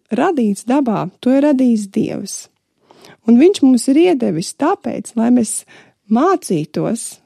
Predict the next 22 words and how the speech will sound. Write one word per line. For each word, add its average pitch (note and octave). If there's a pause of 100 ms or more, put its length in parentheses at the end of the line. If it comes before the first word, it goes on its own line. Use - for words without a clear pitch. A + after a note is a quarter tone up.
to A#3+
pielietot. G3+ (640)
Un G#3
lai B3+
arī C4 (480)
apbrīnotu A3+
viņa C4
vareno A#3+
spēku, B3 (800)
arī A3 (100)
to, C#4+
ko A3+
viņš G3+
tajā A3+
augā A3
ir E3
ielicis, F3 (580)
tas A#3
ir A#3+
tiešām C4+
prātam C4+
neaptverami. F3+